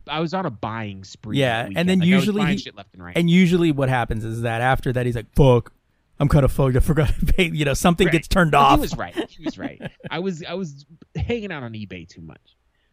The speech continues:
Speaker 1: So, or Amazon.
Speaker 2: That's his new
Speaker 1: So I didn't
Speaker 2: TikTok.
Speaker 1: <laughs> Yeah, right.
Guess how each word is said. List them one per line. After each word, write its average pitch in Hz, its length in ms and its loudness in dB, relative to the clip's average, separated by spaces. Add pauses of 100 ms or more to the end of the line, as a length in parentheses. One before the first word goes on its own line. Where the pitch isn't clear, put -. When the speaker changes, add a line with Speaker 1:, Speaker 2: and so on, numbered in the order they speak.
Speaker 1:
So, 127 500 -10 (400)
or 131 120 -8
Amazon. 113 500 -12 (200)
Speaker 2:
That's 147 180 -6
his 127 120 -4
new 123 120 0
Speaker 1:
So - 140 -4
I 160 40 -4
didn't 160 280 -8
Speaker 2:
TikTok. - 80 -20 (680)
Speaker 1:
<laughs> 285 100 0
Yeah, - 220 0
right. 92 160 -8